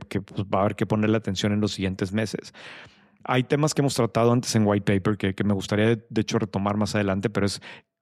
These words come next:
cómo juega todo esto con las estrategias de las agencias, ¿no?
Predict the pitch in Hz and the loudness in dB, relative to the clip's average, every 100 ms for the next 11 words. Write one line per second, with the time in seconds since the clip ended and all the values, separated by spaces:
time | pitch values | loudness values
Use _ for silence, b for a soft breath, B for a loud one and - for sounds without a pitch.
0 | _ - 131 143 156 135 131 120 - 123 | _ 0 2 2 4 4 4 0 2 4
1 | 120 120 110 - 117 - 113 110 113 113 | 6 4 2 -2 -4 -2 0 2 2 0
2 | 98 104 - 92 - 98 113 95 98 95 | -2 -6 -6 -10 -8 -4 -4 -2 -2 -2
3 | - - - 131 120 - - - - | -4 -8 -2 0 0 -2 -4 -6 -14